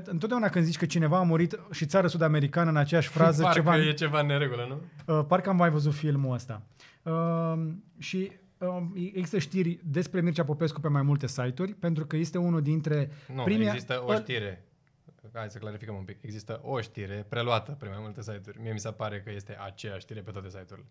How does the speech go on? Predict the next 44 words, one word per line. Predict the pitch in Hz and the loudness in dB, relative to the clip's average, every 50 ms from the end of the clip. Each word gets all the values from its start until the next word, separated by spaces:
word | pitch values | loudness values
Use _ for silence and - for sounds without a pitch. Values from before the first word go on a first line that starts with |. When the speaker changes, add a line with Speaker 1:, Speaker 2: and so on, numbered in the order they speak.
| _ _ _ - | _ _ _ -4
Speaker 1:
Ok. | 156 156 147 151 143 156 165 - - | -4 -2 0 2 0 0 0 -2 -8
Speaker 2:
Adică | - - 90 117 110 - 151 139 117 113 107 104 117 113 110 107 107 110 | -14 -8 -8 -4 -2 0 0 0 0 -2 -6 -8 -8 -8 -8 -8 -8 -6
e, | 120 | -6
e | 117 | -6
foarte | 113 120 131 127 117 110 110 | -4 -4 -6 -6 -4 -6 -8
greu | 107 110 110 104 | -8 -8 -8 -8
să | 104 107 104 | -8 -10 -12
spui | 98 - - 110 104 104 107 - - | -12 -10 -10 -8 -8 -10 -12 -18 -18
există | - 117 113 104 98 98 110 | -12 -10 -10 -10 -8 -6 -8
știri. | 101 - - 104 92 - - _ _ _ _ - | -8 -8 -10 -14 -16 -16 -18 _ _ _ _ -14
Există | 120 107 107 - 107 107 | -14 -12 -10 -8 -8 -4
o | 127 147 147 | -2 -2 -2
știre | 135 - - 127 120 110 | -2 -4 -8 -8 -8 -8
pe | 110 107 | -8 -8
care | 113 113 113 113 113 - _ _ - | -8 -6 -6 -6 -8 -10 _ _ -14
au | 113 110 107 | -12 -12 -10
preluat-o | - 104 104 110 113 110 113 110 104 | -10 -8 -6 -6 -6 -6 -6 -8 -10
toți. | 98 - - 104 90 - - - _ _ _ - - | -10 -10 -12 -12 -12 -12 -18 -20 _ _ _ -20 -18
E, | 107 104 101 104 104 104 101 101 104 107 104 - _ _ - | -18 -16 -14 -14 -14 -14 -14 -14 -16 -18 -20 -20 _ _ -14
ceea | - 135 127 | -10 -8 -8
ce | 120 127 123 123 117 117 120 113 113 113 | -8 -8 -10 -10 -10 -12 -14 -16 -14 -10
de | 123 131 | -8 -6
multe | 131 131 117 113 | -6 -6 -6 -6
ori | 117 107 | -6 -6
pe | 117 | -6
mine | 117 120 117 113 110 110 107 107 | -6 -6 -6 -6 -6 -8 -8 -10
mă | 110 107 104 104 101 104 | -10 -10 -10 -10 -10 -10
lasă | 107 104 104 104 107 104 101 101 101 107 | -10 -10 -12 -12 -14 -14 -12 -12 -12 -12
un | 104 101 | -12 -12
pic | 101 98 101 | -12 -12 -12
rece. | 101 92 98 107 | -12 -12 -8 -6
Nu, | 117 123 117 110 113 | -6 -6 -4 -6 -6
nu | 117 | -8
prea-mi | 113 113 107 104 | -8 -8 -8 -8
place | 107 104 98 | -8 -10 -10
treaba | 98 - 107 101 120 | -10 -10 -8 -6 -8
asta, | 120 - - | -8 -8 -8
pentru | 113 117 110 110 110 | -10 -8 -8 -8 -8
că | 113 113 113 110 - _ _ _ _ - | -8 -8 -10 -10 -14 _ _ _ _ -8
oricât | 127 139 139 131 127 | -8 -6 -2 0 0
ai | 120 | 0
vrea | 120 120 | 2 0
să | 104 113 104 | -2 -2 -4
cauți, | - 117 113 117 123 110 - - | 0 0 0 0 0 -4 -10 -16